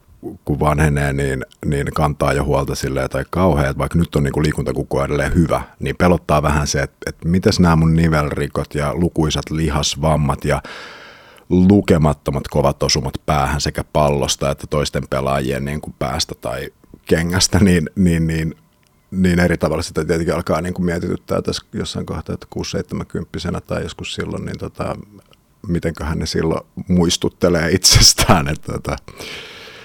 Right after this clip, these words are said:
mut et, et lähtökohtaisesti tietenkin niinku toihan on niinku, sillä myös niinku sai itseään paljon liikkeelle nuorena, että motivoi itseään sillä, että vaikka tiesi, että se on ehkä tekosyy, joku harraste jalkapalloilu, mut kuitenkin, että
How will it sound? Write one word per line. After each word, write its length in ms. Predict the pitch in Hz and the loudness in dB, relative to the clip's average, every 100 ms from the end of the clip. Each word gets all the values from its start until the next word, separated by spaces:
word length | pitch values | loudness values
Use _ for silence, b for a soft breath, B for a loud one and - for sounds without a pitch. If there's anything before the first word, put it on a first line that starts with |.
| B B | B B
mut 200 | 80 78 | 4 4
et, 120 | 76 | 4
et 100 | 80 | 4
lähtökohtaisesti 560 | 85 85 78 71 85 - | 2 2 0 0 -2 2
tietenkin 300 | 82 82 85 | 4 4 2
niinku 160 | 82 | 0
toihan 300 | - 78 80 | 2 2 4
on 60 | 76 | 2
niinku, 300 | - - - - _ _ _ _ _ _ - | 0 -2 -4 -10 _ _ _ _ _ _ -2
sillä 240 | 92 78 | 2 2
myös 300 | 71 82 82 | 2 2 2
niinku 260 | 78 73 - | -2 -4 -4
sai 240 | - 82 - | 0 2 0
itseään 340 | - - 80 | -2 -2 0
paljon 220 | 90 95 | 2 2
liikkeelle 420 | 98 90 - - - - _ - | 2 0 -4 -12 -14 -18 _ -8
nuorena, 260 | - - | -8 -8
että 140 | - 80 | -6 -4
motivoi 440 | 80 82 147 110 | -2 -2 -2 -4
itseään 320 | - - 95 | -4 -6 -6
sillä, 280 | - - 92 - | -8 -10 -12 -12
että 120 | - | -6
vaikka 220 | 82 - - | -4 -4 -6
tiesi, 260 | - - | -6 -8
että 100 | - | -8
se 60 | - | -8
on 60 | - | -8
ehkä 140 | - | -10
tekosyy, 480 | - - - - - B | -10 -10 -10 -10 -12 B
joku 200 | - - | -10 -6
harraste 400 | 71 - - - | -6 -6 -6 -6
jalkapalloilu, 680 | 113 - - - - 92 104 | -6 -6 -8 -6 -4 -2 -2
mut 140 | 120 | 0
kuitenkin, 460 | - 104 - - - | 4 2 2 -6 -10
että 120 | - | -12